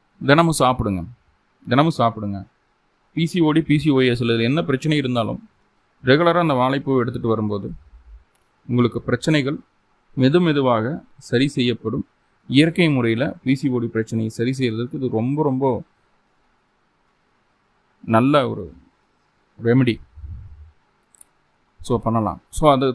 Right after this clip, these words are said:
தொந்தரவுகள் ஏதாவது இருக்குன்னா இப்பவே கொஞ்சம் வாழைப்பூ அதிகமா உடம்புல சேர்த்திக்க ஆரம்பிச்சுக்கோங்க. உணவுல சேர்த்திக்க ஆரம்பிக்கும் போது ஆட்டோமேட்டிக்கா உங்களுக்கு அந்த பிரச்சனைகளும் கொஞ்சம் மாறும். ஆனா இந்த செவ்வாய் அப்படின்னு சொல்லக்கூடிய கிரகம் இருக்கு இல்லையா, அவர் வந்து ஒரு நாலு நாளைக்கு நம்மளுக்கு தேவையான யோகங்களை கொடுக்குறாரு.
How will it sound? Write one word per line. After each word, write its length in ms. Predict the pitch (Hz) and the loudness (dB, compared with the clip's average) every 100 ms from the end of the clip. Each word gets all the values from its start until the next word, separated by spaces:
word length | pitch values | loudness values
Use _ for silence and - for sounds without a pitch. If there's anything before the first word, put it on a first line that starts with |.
| 135 | 0
தொந்தரவுகள் 520 | 147 175 165 151 139 | 2 2 2 2 2
ஏதாவது 200 | 151 147 | 2 0
இருக்குன்னா 260 | 139 160 190 | -2 -2 -2
இப்பவே 180 | 175 190 | 2 2
கொஞ்சம் 320 | 180 156 151 135 | 2 -2 -2 0
வாழைப்பூ 320 | 151 147 147 | 0 0 0
அதிகமா 280 | 135 135 139 | 0 0 0
உடம்புல 300 | 131 127 131 | 0 0 -2
சேர்த்திக்க 360 | 123 131 135 123 | -2 -2 -2 0
ஆரம்பிச்சுக்கோங்க. 600 | 120 120 113 - 113 117 - | 2 0 -6 -6 -4 -4 -4
உணவுல 300 | 131 127 123 | -2 0 0
சேர்த்திக்க 280 | 127 120 120 | 0 -2 -2
ஆரம்பிக்கும் 360 | 117 110 107 113 | 0 -2 -4 -2
போது 120 | 156 | 0
ஆட்டோமேட்டிக்கா 500 | 123 131 127 117 139 | 0 -2 -4 -4 -4
உங்களுக்கு 380 | 123 107 104 101 | -4 -4 -4 -6
அந்த 100 | 98 | -6
பிரச்சனைகளும் 560 | 110 - 131 110 110 185 _ _ _ _ - | -8 -4 -2 -2 -4 -6 _ _ _ _ -12
கொஞ்சம் 220 | 110 101 | -6 -4
மாறும். 240 | 98 101 95 _ _ _ _ _ _ | -4 -6 -10 _ _ _ _ _ _
ஆனா 160 | 143 175 | 0 2
இந்த 180 | 156 127 113 | 4 2 0
செவ்வாய் 380 | - 135 208 190 | -2 0 2 2
அப்படின்னு 260 | 160 170 | 0 0
சொல்லக்கூடிய 340 | 160 143 135 131 | 2 2 2 2
கிரகம் 280 | 127 127 143 | 2 2 2
இருக்கு 200 | 120 113 | 0 0
இல்லையா, 220 | 104 127 131 107 - _ _ _ _ _ _ _ _ _ _ - | 2 4 2 -2 -12 _ _ _ _ _ _ _ _ _ _ -6
அவர் 220 | - 147 147 | 2 4 4
வந்து 220 | 165 208 | 2 2
ஒரு 140 | 165 139 | 2 2
நாலு 300 | 131 180 202 | 4 4 2
நாளைக்கு 300 | 175 185 175 | 2 2 0
நம்மளுக்கு 300 | 156 143 139 | 0 2 4
தேவையான 260 | 135 143 147 | 4 4 2
யோகங்களை 440 | 127 127 127 123 | 2 0 0 0
கொடுக்குறாரு. 420 | 117 113 113 135 | 2 2 2 0